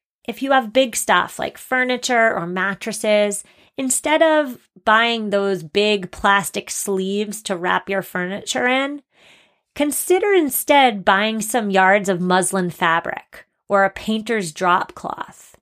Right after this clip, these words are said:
These items are ones that,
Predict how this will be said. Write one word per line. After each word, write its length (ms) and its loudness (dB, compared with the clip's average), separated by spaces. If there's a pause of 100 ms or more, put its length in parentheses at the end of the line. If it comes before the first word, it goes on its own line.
(560)
These 220 2
items 680 0 (140)
are 580 4
ones 680 0
that, 580 2